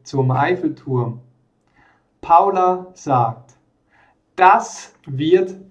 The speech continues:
wundervoll. Oben am Turm müssen wir dann unbedingt Bilder von uns machen.“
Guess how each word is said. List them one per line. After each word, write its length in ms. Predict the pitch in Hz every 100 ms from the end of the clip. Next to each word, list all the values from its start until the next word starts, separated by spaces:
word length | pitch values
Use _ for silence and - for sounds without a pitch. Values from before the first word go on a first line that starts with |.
| -
wundervoll. 1160 | 147 165 233 233 220 180 - 147 139 123 127 - - _ _ -
Oben 600 | 196 247 220 214 208 -
am 360 | 185 170 156 131
Turm 720 | - 175 202 202 196 190 - _ -
müssen 420 | 151 160 165 151
wir 120 | 151
dann 260 | 147 147 - -
unbedingt 960 | - 226 262 202 180 160 165 175 - -
Bilder 440 | 175 190 185 160
von 180 | 151 151
uns 300 | 139 143 131
machen.“ 440 | 131 123 - 143